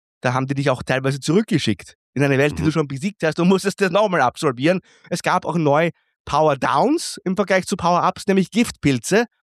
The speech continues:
Speaker 1: Die haben dich dann schrumpfen lassen oder dir sogar ein Leben genommen. Dieses, äh, zweite Spiel richtete sich halt in erster Linie an Gamer, die den ersten Teil durchgespielt haben, eine neue Herausforderung wollten.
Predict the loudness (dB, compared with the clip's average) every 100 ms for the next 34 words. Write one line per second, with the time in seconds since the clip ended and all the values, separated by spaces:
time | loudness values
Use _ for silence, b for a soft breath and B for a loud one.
0 | -12 -10 -6 -4 0 -2 0 0 0 0
1 | 2 2 2 0 2 4 2 2 0 0
2 | -2 -6 _ _ -2 2 4 4 2 2
3 | 2 0 -2 -4 -14 _ _ _ _ _
4 | _ 0 0 0 -4 0 0 -2 _ -6
5 | -2 0 0 -2 -2 0 0 0 -2 -2
6 | -2 0 -2 -2 b b b b -4 0
7 | 0 2 2 4 2 2 0 -2 -2 -6
8 | _ _ _ -2 2 2 2 0 -2 0
9 | 0 -2 0 0 2 0 -2 -4 -2 0
10 | 0 0 2 2 2 2 0 -2 0 0
11 | 0 -2 -2 -2 -2 -4